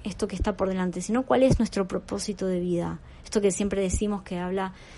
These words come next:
Simon Sinek, ¿no? Nuestro propósito, o el elemento que dice Ken Robinson. Cuando descubres tu elemento, ¿no? Aquello que te, te hace bien, se te da muy bien,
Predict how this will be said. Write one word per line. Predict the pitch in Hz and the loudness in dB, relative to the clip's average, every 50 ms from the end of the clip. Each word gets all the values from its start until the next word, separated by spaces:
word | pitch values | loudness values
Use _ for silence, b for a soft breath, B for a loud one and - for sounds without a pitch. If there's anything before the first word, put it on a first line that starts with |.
| B B B | B B B
Simon | - - 196 196 190 190 | -4 -2 -2 0 0 -2
Sinek, | 180 - 196 185 180 175 165 165 | -2 0 0 0 2 0 0 -2
¿no? | 180 208 233 240 | -2 0 0 0
Nuestro | 220 185 - 180 170 | 0 -2 -2 -4 -4
propósito, | 170 170 - 247 233 226 220 185 196 - | -2 4 4 6 6 6 2 0 2 2
o | - 196 190 | 4 6 6
el | 180 | 6
elemento | 180 185 190 202 214 214 220 208 202 185 | 6 6 6 6 6 6 6 4 2 -2
que | - 180 | 0 -2
dice | 175 185 180 - 202 185 180 B B B B B | -2 -2 -2 -4 -4 -6 -6 B B B B B
Ken | - 190 185 185 | -2 0 2 2
Robinson. | 185 196 208 208 202 208 202 185 - 196 185 185 185 B B B B B - | 6 8 8 8 8 6 2 0 -2 -4 -4 -4 -6 B B B B B -6
Cuando | - 196 202 202 | -4 0 0 0
descubres | 202 190 - - 277 285 311 285 - | 2 0 0 2 4 4 4 2 2
tu | - 254 233 | 4 4 6
elemento, | 220 214 220 240 254 269 269 262 247 226 196 190 | 8 8 8 8 6 6 6 6 4 2 0 -2
¿no? | 208 226 240 | -2 -2 -2
Aquello | 226 - 233 220 233 220 | -2 -4 -6 -6 -6 -8
que | - 214 | -8 -6
te, | - 196 196 190 - - - | -4 -4 -4 -4 -6 -8 -8
te | - 202 | -8 -6
hace | 202 220 - - - 226 | -4 -2 -2 0 0 0
bien, | 208 214 226 240 247 240 240 240 233 B B B B B B B B B B | 0 2 2 4 4 4 4 2 0 B B B B B B B B B B
se | - - 220 | 2 2 4
te | 208 - 214 | 4 6 6
da | 220 240 | 6 6
muy | 254 254 254 247 233 | 6 6 6 6 4
bien, | 214 233 233 240 247 254 262 269 269 | 4 4 4 4 4 2 2 0 -2